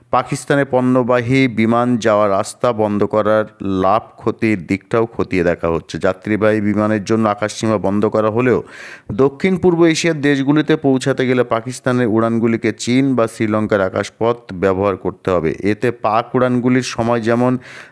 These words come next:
বেশি লাগবে, তেমনি বিমান চলাচলের খরচও বাড়বে।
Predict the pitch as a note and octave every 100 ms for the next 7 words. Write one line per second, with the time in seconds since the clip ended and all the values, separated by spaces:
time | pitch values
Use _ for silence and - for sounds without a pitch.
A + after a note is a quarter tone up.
0 | - G#2 B2 B2 D3+ D3+ C#3+ E3 D3+ C3
1 | C3+ G#2+ A2 B2+ D#3 D3+ C#3 C3 B2 A#2+
2 | A#2 - A2 G#2+ G#2+ A2 F#2 F2+ D#2+